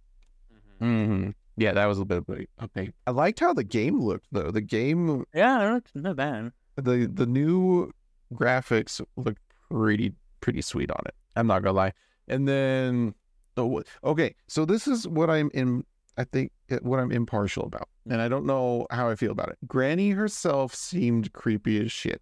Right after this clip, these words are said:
Speaker 2: this ga-, time around.
Speaker 1: Mm-hmm.
Speaker 2: But I feel like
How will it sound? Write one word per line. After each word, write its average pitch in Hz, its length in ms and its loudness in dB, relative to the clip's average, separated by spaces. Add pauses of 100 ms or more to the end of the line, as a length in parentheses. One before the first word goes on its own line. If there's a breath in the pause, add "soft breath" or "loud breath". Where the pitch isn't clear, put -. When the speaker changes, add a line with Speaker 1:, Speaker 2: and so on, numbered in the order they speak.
(120)
Speaker 2:
this - 180 -6
ga-, - 220 -4
time 98 240 -2
around. - 360 -6 (720 soft breath)
Speaker 1:
Mm-hmm. 139 160 -18
Speaker 2:
But 147 200 0
I 143 140 2
feel 165 500 0
like 107 600 -2